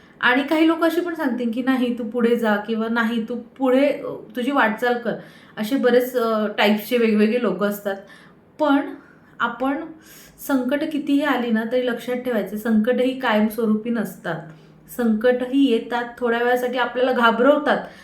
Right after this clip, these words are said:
असं वाटतं की सगळं संपलंय, काहीच आयुष्यामध्ये राहिलेलं नाही. पण आपलं सातत्य, जे आपलं आयुष्यामध्ये जे सुरू आहे त्याच्यात सातत्य ठेवायचं आणि कंटिन्यू आपलं,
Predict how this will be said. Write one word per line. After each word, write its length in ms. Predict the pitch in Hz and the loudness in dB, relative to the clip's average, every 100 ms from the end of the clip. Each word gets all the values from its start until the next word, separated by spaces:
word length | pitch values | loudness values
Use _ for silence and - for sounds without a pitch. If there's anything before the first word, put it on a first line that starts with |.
| - | -10
असं 220 | 214 214 277 | -6 2 4
वाटतं 400 | 254 262 269 269 | 4 2 -2 -2
की 120 | 277 | 0
सगळं 300 | 294 254 285 | 0 2 2
संपलंय, 420 | 320 262 254 254 | 4 2 4 2
काहीच 520 | 247 - 214 233 294 | 2 -4 -4 -2 2
आयुष्यामध्ये 500 | 285 262 - 254 254 | 2 2 0 0 2
राहिलेलं 380 | 240 220 208 208 | 2 2 0 0
नाही. 260 | 202 185 165 - - - _ _ 277 | -2 -4 -8 -14 -20 -20 _ _ 0
पण 200 | 262 185 - - | 2 2 -4 -8
आपलं 360 | 196 208 226 247 | -8 -6 -2 -2
सातत्य, 680 | 247 226 - 240 - - 175 156 - _ _ _ - - 180 | 2 2 2 -2 -4 -6 -8 -8 -16 _ _ _ -20 -16 -2
जे 100 | 240 | 0
आपलं 280 | 247 240 240 | 0 0 0
आयुष्यामध्ये 540 | 220 214 233 226 233 | 0 -2 -2 -2 0
जे 120 | 226 | 0
सुरू 240 | 247 247 226 | -2 -2 -2
आहे 220 | 208 208 | -2 -4
त्याच्यात 240 | 202 226 | -6 -8
सातत्य 560 | - 220 - 214 214 233 | -4 -6 -4 -6 -6 -6
ठेवायचं 380 | 233 214 202 214 | -4 -4 -2 -2
आणि 120 | 214 | -2
कंटिन्यू 680 | 214 240 214 214 240 240 254 | -2 2 4 4 0 -2 -2
आपलं, 300 | 226 - | -4 -4